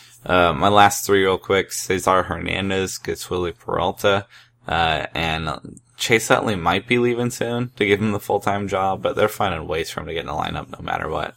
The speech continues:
anyway. And, uh, I don't know, that's not exciting by any means. Willie Peralta is kinda like Bartolo Colon in that he's not terrible, but he's not great, so you can go ahead and pick against him. Um,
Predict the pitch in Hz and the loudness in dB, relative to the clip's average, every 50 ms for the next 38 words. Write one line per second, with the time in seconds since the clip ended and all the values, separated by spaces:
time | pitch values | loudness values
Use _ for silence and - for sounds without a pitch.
0 | _ - 80 80 80 78 78 73 76 80 - _ - - - - - _ _ _ | _ -10 -8 -8 -6 -6 -4 -6 -6 -8 -10 _ -20 -20 -20 -20 -20 _ _ _
1 | - 85 82 80 78 76 76 78 82 82 78 80 80 78 78 73 - - - 101 | -8 -6 -4 -4 -2 -4 -4 -4 -2 -2 0 2 2 2 2 0 0 0 2 4
2 | 110 107 92 82 82 95 101 98 - - 98 90 80 - - - 85 80 78 80 | 4 4 4 4 4 4 4 4 4 2 2 2 2 0 -2 -2 -2 -2 -2 -2
3 | 80 78 80 82 82 80 78 78 78 78 76 78 78 80 85 92 92 92 90 - | -6 -6 -6 -4 -4 -4 -4 -4 -6 -6 -6 -8 -8 -4 -2 0 2 2 2 2
4 | - 90 87 80 78 - - - - - - - 76 73 76 76 73 71 - - | 0 0 2 0 0 -2 -4 -4 -4 -6 -6 -6 -6 -4 -4 -4 -6 -6 -6 -6
5 | 80 76 - - 50 - - - - 76 76 73 71 73 71 71 76 80 78 78 | -6 -6 -6 -8 -8 -8 -8 -8 -10 -8 -8 -6 -6 -8 -8 -8 -10 -8 -6 -6
6 | 76 78 78 78 78 78 78 - - - - - - - - - _ _ _ - | -6 -4 -6 -6 -6 -6 -4 -6 -6 -6 -10 -20 -20 -20 -20 -20 _ _ _ 2
7 | 101 110 104 - - - 107 95 87 85 82 76 80 80 80 80 82 85 90 90 | 6 6 6 6 4 2 4 4 6 4 4 2 2 2 2 2 2 2 2 2
8 | - - 110 104 - - - 82 78 71 73 73 - _ _ - - - 95 85 | 2 2 2 2 0 0 -4 -2 -2 -2 -2 -4 -6 _ _ -12 -10 -8 -6 -6
9 | - 90 92 82 78 76 80 78 78 73 - 71 - - - - 67 65 65 - | -6 -6 -4 -2 -2 -2 -2 -4 -6 -6 -6 -6 -6 -8 -8 -10 -8 -8 -8 -10
10 | - - 73 73 76 - _ _ _ _ _ _ _ _ _ _ - - 90 90 | -10 -8 -6 -6 -8 -10 _ _ _ _ _ _ _ _ _ _ -6 -4 -2 -2
11 | 90 90 90 92 - | 0 0 -2 -2 -4